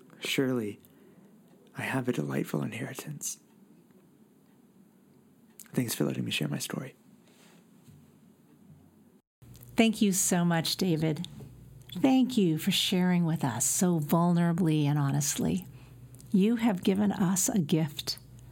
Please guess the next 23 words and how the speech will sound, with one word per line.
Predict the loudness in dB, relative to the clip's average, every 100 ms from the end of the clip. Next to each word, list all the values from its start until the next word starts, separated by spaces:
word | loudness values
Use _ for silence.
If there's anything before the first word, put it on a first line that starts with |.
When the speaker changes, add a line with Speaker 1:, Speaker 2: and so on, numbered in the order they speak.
| -20 -20 -20 -20 -20 -20 -20 -20 -20 -20 -20 -20 -20 -16 -14 -2
Speaker 2:
Highway | 2 4 4
family, | 4 2 2 2 2 -2 -6 -18 -20 -20 -20 -20 -20 -14 0
as | 2 4
we | 4 4
receive | 2 2 2 4 4 4
the | 2
gift | 4 2 0
of | -2
hearing | -2 -2 2 4 4 2
David's | 2 2 2 0
story, | 0 0 0 0 -2 -4 -8 -18 -18 -14 -6
and | 0 2
as | 2 2
we | 2
reflect | 2 0 0 2 0 0
on | 2 2
God's | 2 2 2
work | 2 2 2
in | 0
the | 2
lives | 2 2 2 2
of | 2
others, | 2 2 2 0 -2